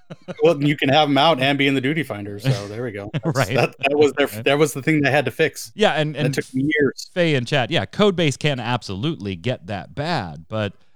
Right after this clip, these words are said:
Speaker 2: at some point, you know, they've upgraded servers, they've relocated servers, they've condensed servers. I mean, you've started changing core architecture at that point. You've stopped supporting the P S three.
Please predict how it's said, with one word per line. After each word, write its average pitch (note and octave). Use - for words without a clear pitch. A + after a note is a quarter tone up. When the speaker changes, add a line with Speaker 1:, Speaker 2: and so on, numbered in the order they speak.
Speaker 2:
at A#2
some F3
point, G2
you A2
know, A2+
they've B2+
upgraded C#3
servers, F#2
they've F#2
relocated G2
servers, G2
they've G2
condensed C3+
servers. E2+
I G2+
mean, A2
you've C3
started F3+
changing G#2+
core D3
architecture G#2
at E2+
that D#2
point. D#2+
You've A2+
stopped C#3
supporting A2+
the F#2
P F2+
S D#2+
three. D2+